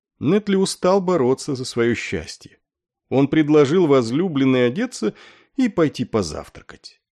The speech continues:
Младшая сестра потащилась вместе с ними, и Нетли горделиво ощущал себя главой респектабельного семейства,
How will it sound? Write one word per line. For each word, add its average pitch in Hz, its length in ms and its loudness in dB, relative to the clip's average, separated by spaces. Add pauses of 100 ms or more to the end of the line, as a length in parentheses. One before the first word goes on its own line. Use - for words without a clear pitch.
(400)
Младшая 170 460 2
сестра 180 460 0
потащилась 147 560 -2
вместе 127 340 -2
с - 100 -6
ними, 95 380 0 (420)
и 104 100 -2
Нетли 120 380 2
горделиво 107 640 0
ощущал 143 500 -2
себя 165 280 0
главой 135 400 4
респектабельного 117 880 2
семейства, 85 680 -6